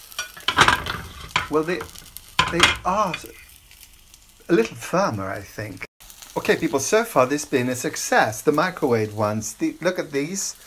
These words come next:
sort of like pancakes, and these are more like, you know, proper patties. So people, I think this is a fantastic success. If you, these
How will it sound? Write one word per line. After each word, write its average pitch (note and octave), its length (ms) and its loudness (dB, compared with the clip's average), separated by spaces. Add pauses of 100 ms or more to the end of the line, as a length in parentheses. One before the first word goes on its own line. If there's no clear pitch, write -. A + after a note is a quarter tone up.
(320)
sort - 280 -4
of C3+ 280 -4 (920)
like A#2 220 0
pancakes, G3 680 -4
and D#3 140 -2
these F#3+ 220 -4
are E3 120 2
more D3 220 -2
like, B2+ 360 -4 (440)
you E3+ 60 -4
know, C#3+ 140 0
proper E3 300 -2
patties. B2+ 540 -4 (160)
So E3+ 60 2
people, F#3 300 4
I G3 180 6
think D#3+ 380 0
this C#3 180 2
is C3 180 -2
a C#3+ 60 0
fantastic E3+ 720 -2
success. - 680 0
If - 120 -10
you, E3+ 200 -2 (640)
these A#3 480 -2